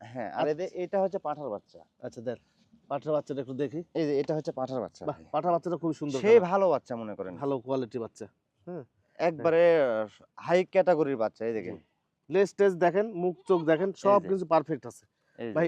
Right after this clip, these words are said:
Speaker 2: ওইটা, ওইটা ধরেন এবার।
Speaker 1: আচ্ছা।
Speaker 2: দেখি, দুইটা একসাথে আপনারা নিতে পারবেন, হ্যাঁ?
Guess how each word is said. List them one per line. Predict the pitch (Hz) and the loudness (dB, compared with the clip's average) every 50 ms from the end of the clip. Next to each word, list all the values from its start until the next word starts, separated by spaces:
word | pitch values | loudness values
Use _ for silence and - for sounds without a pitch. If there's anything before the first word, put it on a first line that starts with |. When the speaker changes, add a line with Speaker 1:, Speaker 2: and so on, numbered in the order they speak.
| 156 175 | 2 2
Speaker 2:
ওইটা, | 185 196 180 180 | 2 2 4 2
ওইটা | 185 180 196 | 2 2 0
ধরেন | 175 151 156 143 127 127 | 0 2 2 2 2 0
এবার। | 117 113 - | -6 -8 -10
Speaker 1:
আচ্ছা। | - _ _ _ _ - _ - _ _ _ _ - 110 107 | -14 _ _ _ _ -20 _ -20 _ _ _ _ -8 -4 -4
Speaker 2:
দেখি, | 151 143 - 131 123 139 | -4 -4 -4 -6 -4 -4
দুইটা | 202 226 214 - 220 220 208 | -2 -2 0 6 10 10 10
একসাথে | 202 - - 214 196 196 247 220 196 226 254 - 180 | 10 10 4 0 2 6 6 6 8 6 4 2 0
আপনারা | 175 165 190 185 185 | 0 4 4 4 4
নিতে | 196 208 202 180 202 | 4 2 4 4 4
পারবেন, | 151 147 131 120 120 135 | 4 4 2 0 -2 -2
হ্যাঁ? | 196 247 214 | -2 -2 -2